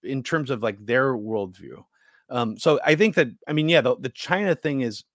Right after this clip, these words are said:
fundamental in all of this, because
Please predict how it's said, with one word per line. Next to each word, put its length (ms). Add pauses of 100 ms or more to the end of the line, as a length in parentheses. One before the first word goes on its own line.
(200)
fundamental 840
in 80
all 200
of 100
this, 220
because 540